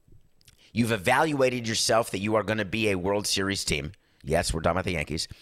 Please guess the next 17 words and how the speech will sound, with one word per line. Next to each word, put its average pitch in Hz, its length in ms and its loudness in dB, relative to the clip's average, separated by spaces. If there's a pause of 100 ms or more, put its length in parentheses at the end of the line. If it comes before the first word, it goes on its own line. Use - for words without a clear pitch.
(220)
Then 123 180 2
you 117 140 -2
play 139 640 4
up 139 240 2
to 131 160 0
that, 110 380 2 (240)
if - 200 0
not 110 320 4 (360)
better. 80 500 0 (1200)
Then 151 340 2
you 165 140 6
have 147 260 4
a 135 40 0
stretch 139 420 2
where 127 80 2
you 104 160 -2
don't. 98 520 4